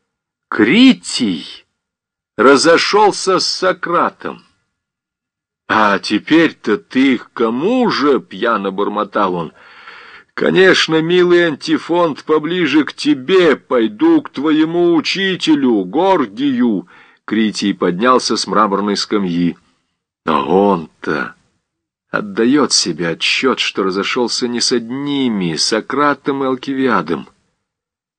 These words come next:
Он разошёлся с демократами вообще. Разошёлся. Только ли? Да нет. Сколько раз друзья звали меня в свою гетерию? Что ж, ладно.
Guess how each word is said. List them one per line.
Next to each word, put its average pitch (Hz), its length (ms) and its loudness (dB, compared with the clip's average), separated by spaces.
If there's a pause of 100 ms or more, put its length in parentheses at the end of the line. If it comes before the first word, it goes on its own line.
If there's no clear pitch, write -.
Он 104 200 0
разошёлся 123 680 2
с 98 100 -4
демократами 104 1000 -2
вообще. 95 840 -4 (760)
Разошёлся. 101 1400 -2 (680)
Только 180 380 2
ли? 82 220 -8 (220)
Да 226 100 -4
нет. 82 500 -10 (1080)
Сколько 185 400 0
раз 123 360 -2
друзья 117 500 -2
звали 110 480 -2
меня 101 300 -4
в 92 60 -4
свою 120 360 -4
гетерию? 127 760 0 (500)
Что - 260 -8
ж, - 120 -4
ладно. 98 560 -2